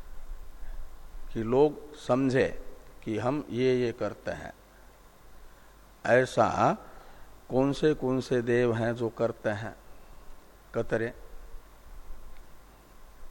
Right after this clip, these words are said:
और येषाम कह श्रेष्ठ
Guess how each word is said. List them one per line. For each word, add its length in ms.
और 760
येषाम 800
कह 460
श्रेष्ठ 640